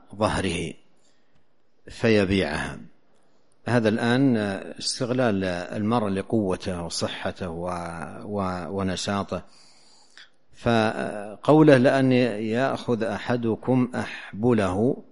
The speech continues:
فيأتي الجبل فيحتطب"، هذا مثال فقط، هذا مثال لعمل اليد. المقصود من هذا المثال الحث على العمل الذي هو عمل اليد،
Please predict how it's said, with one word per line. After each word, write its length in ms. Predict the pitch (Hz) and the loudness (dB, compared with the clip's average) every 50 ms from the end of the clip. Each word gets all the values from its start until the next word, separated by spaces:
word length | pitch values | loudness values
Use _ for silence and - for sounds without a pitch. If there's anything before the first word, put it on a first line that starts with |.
| _ _ - - _ - _ _ _ _ _ _ _ - - _ _ _ _ - | _ _ -20 -20 _ -20 _ _ _ _ _ _ _ -20 -20 _ _ _ _ -14
فيأتي 420 | - - 110 113 113 104 - 107 | -4 -2 0 0 0 0 0 -2
الجبل 400 | 98 90 107 117 107 104 104 95 | 0 2 2 2 2 2 0 -2
فيحتطب"، 760 | - - 110 113 117 - - - 110 92 - - 101 98 92 | -2 -2 0 0 0 -2 -4 -6 -6 -6 -4 -4 -6 -4 -2
هذا 220 | 113 127 135 139 143 | -2 0 4 6 6
مثال 420 | 147 143 120 - 139 135 110 90 | 8 6 6 4 2 2 2 0
فقط، 460 | - 95 98 - - 80 - - - - - - - _ _ _ _ _ _ _ _ _ _ _ _ _ _ _ _ _ _ _ _ _ _ _ _ _ _ _ | -2 -4 -4 -6 -6 -10 -12 -14 -20 -20 -20 -20 -20 _ _ _ _ _ _ _ _ _ _ _ _ _ _ _ _ _ _ _ _ _ _ _ _ _ _ _
هذا 260 | - 107 110 101 107 | -6 -4 0 2 4
مثال 720 | 107 110 107 - - 113 110 117 127 139 143 147 131 113 - - - - - - - 95 | 4 4 4 2 2 0 0 2 2 2 2 2 0 -2 -6 -12 -20 -20 -20 -20 -10 -6
لعمل 460 | 95 90 90 123 127 127 113 104 101 | -6 0 2 4 6 6 6 4 4
اليد. 400 | 98 95 101 101 98 - - - - - | 2 2 2 0 0 -2 -6 -12 -10 -6
المقصود 580 | 104 110 107 101 - - - - 143 135 113 98 | -4 -4 -4 -2 -4 -4 0 2 4 4 4 2
من 180 | 107 104 98 | 0 0 0
هذا 260 | 101 117 143 127 123 120 | 0 0 0 0 0 0
المثال 720 | 110 104 104 101 98 - 101 101 107 117 131 143 - - - _ _ _ - - - - - _ _ _ _ _ _ _ _ - | 2 0 0 -2 -4 -4 -6 -4 -4 -4 -4 -4 -8 -10 -18 _ _ _ -20 -20 -20 -20 -20 _ _ _ _ _ _ _ _ -2
الحث 460 | 120 107 - - 147 156 - - - | -2 -2 2 2 2 0 0 -2 -4
على 440 | 95 101 110 107 113 127 143 147 - - - - - | -2 -2 0 0 0 0 0 -2 -6 -12 -10 -6 -2
العمل 580 | 131 120 104 92 120 127 107 95 85 82 - - | -2 0 2 4 4 4 4 4 2 -2 -4 -6
الذي 400 | 87 98 101 101 104 92 101 98 | -6 -4 -2 -2 0 0 0 0
هو 100 | 95 98 | 0 0
عمل 280 | 92 113 110 101 101 | 2 2 2 2 2
اليد، 180 | 95 92 82 | 0 -2 -4